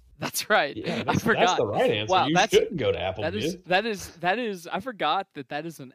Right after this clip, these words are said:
Speaker 1: epic, like, Brian's hatred of Applebee's is legendary, actually.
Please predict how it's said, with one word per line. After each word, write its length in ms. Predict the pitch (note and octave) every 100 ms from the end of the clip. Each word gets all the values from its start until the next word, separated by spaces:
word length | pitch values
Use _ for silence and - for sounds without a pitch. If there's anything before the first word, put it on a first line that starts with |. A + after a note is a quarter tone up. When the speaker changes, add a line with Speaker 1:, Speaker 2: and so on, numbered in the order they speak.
| -
Speaker 1:
epic, 500 | D3 - D#3 D3+ C#3
like, 300 | A#2+ A2+ _ _ _ _ _
Brian's 500 | E3 C3+ F3+ A#3 F3+
hatred 560 | - D3 F3 E3+ C#3+ B2
of 240 | C3+ C3 A2+
Applebee's 680 | C3+ D#3 G#3 C#3 B2 A#2
is 160 | C3 A2
legendary, 760 | A2+ D3 - - A2+ F#3+ - - -
actually. 460 | - - - D#3+